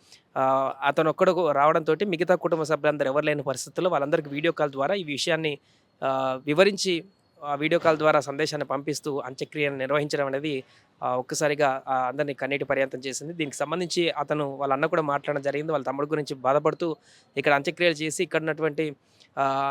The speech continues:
అస్థికలను తీసుకువెళ్ళి తమ ఊర్లో, ఆ, ఉన్న, ఉన్నటువంటి ప్రాంతానికి తీసుకువెళ్ళి అక్కడ, ఆ, కల్పేస్తామంటూ కూడా ఆయన కన్నీటి పర్యంతమైనటువంటి పరిస్థితి. ఏదేమైనా కూడా ఆర్థిక పరిస్థితుల కారణంగా చనిపోయినటువంటి శవాన్ని కూడా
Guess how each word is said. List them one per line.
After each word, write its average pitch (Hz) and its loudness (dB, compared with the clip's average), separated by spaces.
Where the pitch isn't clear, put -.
అస్థికలను 190 0
తీసుకువెళ్ళి 165 0
తమ 151 4
ఊర్లో, 160 2
ఆ, 143 0
ఉన్న, 147 -4
ఉన్నటువంటి 143 -2
ప్రాంతానికి 139 -4
తీసుకువెళ్ళి 139 -6
అక్కడ, 135 -2
ఆ, 123 -2
కల్పేస్తామంటూ 139 -4
కూడా 139 -2
ఆయన 135 -4
కన్నీటి 131 -8
పర్యంతమైనటువంటి 127 -4
పరిస్థితి. 123 -8
ఏదేమైనా 170 8
కూడా 160 4
ఆర్థిక 160 4
పరిస్థితుల 147 0
కారణంగా 131 -4
చనిపోయినటువంటి 185 2
శవాన్ని 156 -2
కూడా 151 -2